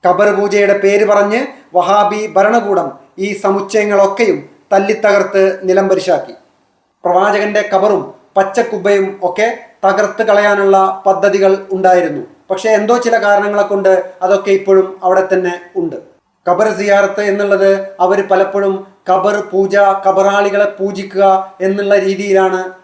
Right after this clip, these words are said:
പറയാറുള്ളത്. പ്രവാചകന്റെ അടക്കമുള്ള ഖബറുകൾ ഇക്കൂട്ടത്തിൽ ഉൾപ്പെടുന്നുണ്ട്. ഇബ്നു അബ്ദുൽ വഹാബ് പറയുമായിരുന്നു അത്രേ, അദ്ദേഹത്തിന്റെ കയ്യിലുള്ള ഒരു വടി കാണിച്ചുകൊണ്ട്, "നിങ്ങൾ ഈ പോയി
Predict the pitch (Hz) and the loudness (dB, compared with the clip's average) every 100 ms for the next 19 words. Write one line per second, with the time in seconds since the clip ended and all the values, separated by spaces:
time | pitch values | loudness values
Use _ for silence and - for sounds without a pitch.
0 | _ - 170 180 180 151 135 - - _ | _ -2 2 4 2 0 -6 -10 -20 _
1 | 170 185 196 202 208 202 196 208 208 214 | 0 2 2 0 -2 0 0 0 -2 -2
2 | 202 202 190 190 190 185 185 - 190 202 | -2 0 0 2 2 0 -8 -14 -12 -6
3 | 190 190 190 185 - - 180 180 156 139 | -2 -2 -2 -4 -6 -4 -2 -2 -4 -6
4 | 117 - _ _ _ _ 160 180 190 190 | -12 -18 _ _ _ _ -6 -4 0 0
5 | 196 180 202 190 190 190 202 202 196 185 | 0 2 0 2 0 2 2 2 0 -2
6 | 180 160 165 180 180 180 185 180 190 190 | 0 -2 0 0 0 -2 -2 -2 0 2
7 | 185 180 180 170 175 190 196 - 175 170 | 2 0 -2 -2 -4 -4 -8 -10 -10 -8
8 | 165 170 156 120 113 _ _ _ _ - | -8 -10 -12 -12 -18 _ _ _ _ -8
9 | 175 190 196 196 196 196 202 | 0 2 0 0 2 2 -2